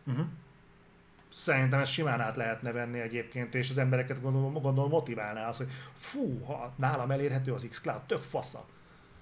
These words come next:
Speaker 2: Ö, szerintem ez tudna működni, és ezt lehetne egyébként kommunikálni. Jó, hát sok mindent nem szoktak, mint kiderült, ezt a százhúsz F P S-es dolgot sem nagyon
Speaker 1: Mhm.
Speaker 2: kommunikálják. Ö, nem tudom.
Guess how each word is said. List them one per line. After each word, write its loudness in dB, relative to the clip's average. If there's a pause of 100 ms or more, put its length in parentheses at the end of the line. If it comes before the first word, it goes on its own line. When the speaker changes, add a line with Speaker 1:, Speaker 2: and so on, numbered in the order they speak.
(500)
Speaker 2:
Ö, 6 (600)
szerintem 4
ez -2
tudna 4
működni, 4
és 4
ezt 0
lehetne 2
egyébként 0
kommunikálni. 4 (260)
Jó, 4
hát 2 (440)
sok 2
mindent -2
nem 2
szoktak, -4
mint -2
kiderült, 0
ezt -4
a -4
százhúsz -2
F -6
P -2
S-es -4
dolgot 0
sem -6
nagyon -6
Speaker 1:
Mhm. -4
Speaker 2:
kommunikálják. 2 (800)
Ö, 0 (1200)
nem 2
tudom. -2